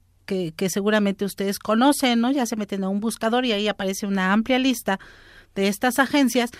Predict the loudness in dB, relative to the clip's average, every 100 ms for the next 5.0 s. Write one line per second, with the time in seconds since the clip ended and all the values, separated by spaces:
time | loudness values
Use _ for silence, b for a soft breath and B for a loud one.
0 | B B B 4 4 4 4 6 6 8
1 | 8 8 6 4 2 2 -2 -2 2 6
2 | 6 4 2 4 4 2 0 -2 -2 0
3 | 2 0 2 2 0 0 -2 -2 B B
4 | B B 0 2 4 6 8 8 6